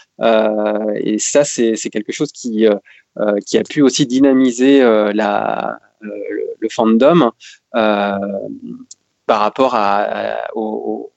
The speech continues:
à ce qui existait précédemment, où on entrait un peu plus tardivement, euh, dans, dans le fandom.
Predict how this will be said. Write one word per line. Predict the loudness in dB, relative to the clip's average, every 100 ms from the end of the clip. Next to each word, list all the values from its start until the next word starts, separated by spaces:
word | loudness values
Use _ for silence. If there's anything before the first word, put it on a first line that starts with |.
| -14
à |
ce | -4
qui | 0
existait | 0 0 0 0
précédemment, | 0 -2 2 2 4 4
où | 2 2 -2
on | -2 -2
entrait | -2 -2
un | -2
peu | -2
plus | -6 -2
tardivement, | -2 -2 -6 -6 -6 -8 -14 -20 _ -4
euh, | -2 0 -2 -6 -6
dans, | -8 -8 -8 -8 -4
dans | -2
le | -2
fandom. | 0 2 4 6 6 2